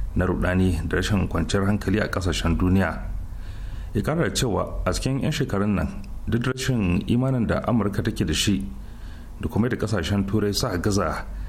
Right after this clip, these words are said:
na yin aiki da ƙudurori na Majalisar Ɗinkin Duniya, Iran ta nace akan warware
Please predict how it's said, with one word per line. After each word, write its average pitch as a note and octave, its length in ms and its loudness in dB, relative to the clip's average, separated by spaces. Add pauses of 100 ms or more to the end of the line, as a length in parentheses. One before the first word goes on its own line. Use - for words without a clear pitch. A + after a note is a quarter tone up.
(200)
na G2 120 2
yin G2+ 340 2
aiki F#2+ 480 0
da E2 240 0
ƙudurori G#2 400 2
na A#2 80 2
Majalisar F#2+ 400 0
Ɗinkin F#2 400 0
Duniya, F#2+ 400 4 (800)
Iran F2 220 0
ta E2+ 120 0
nace G2 300 2
akan F2 320 2
warware E2 480 2